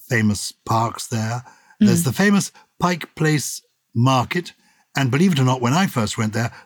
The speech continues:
Speaker 1: the Space Needle was new.
Speaker 2: Oh, wow.
Speaker 1: Do you know anything
Speaker 2: And
Speaker 1: about
Speaker 2: how was
Speaker 1: Pike?
Speaker 2: that? Did you go up it?
Speaker 1: Yes, of course I went up it. Everybody
Speaker 2: Okay.
Speaker 1: did. It was like going up the Eiffel Tower or the Empire State Building. Um,
Speaker 2: Yeah, it had to be done.
Speaker 1: do you know anything about Pike Place Market?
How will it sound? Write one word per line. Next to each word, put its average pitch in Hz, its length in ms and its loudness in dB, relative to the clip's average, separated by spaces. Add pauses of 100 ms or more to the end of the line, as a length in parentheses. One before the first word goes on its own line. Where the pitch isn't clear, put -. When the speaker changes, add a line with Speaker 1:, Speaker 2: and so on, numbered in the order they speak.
Speaker 1:
the 127 80 -2
Space - 480 0
Needle 123 400 0
was 107 220 -2
new. 104 580 0 (380)
Speaker 2:
Oh, 156 420 2
wow. 147 380 -2 (420)
Speaker 1:
Do 135 60 2
you 147 80 4
know 175 60 2
anything 185 180 6
Speaker 2:
And 165 60 0
Speaker 1:
about 214 100 4
Speaker 2:
how 277 80 4
was 339 80 0
Speaker 1:
Pike? 262 120 2
Speaker 2:
that? 202 80 -4
Did 240 100 0
you 254 80 0
go 247 160 2
up 285 200 -2
it? - 280 -8 (240)
Speaker 1:
Yes, 120 360 -2
of - 120 -4
course 180 200 0
I 185 60 2
went 95 180 0
up 85 160 -8
it. 82 120 -10
Everybody 110 340 0
Speaker 2:
Okay. 139 120 0
Speaker 1:
did. 151 100 0
It 92 80 -6
was 95 100 -10
like 120 220 -4 (260)
going 127 220 0
up 123 100 -4
the 123 100 0
Eiffel 120 240 -2
Tower 135 340 -2
or 107 140 -2
the 123 120 2
Empire 123 260 0
State 151 300 -4
Building. 76 280 -12 (600)
Um, 92 400 -2
Speaker 2:
Yeah, 160 200 0
it - 80 -16
had 170 180 -4
to - 100 -16
be 165 80 2
done. 147 400 -2 (360)
Speaker 1:
do 165 80 4
you 170 40 4
know 190 80 6
anything 196 280 4
about 170 280 2
Pike 170 220 0
Place 165 200 0
Market? 170 300 0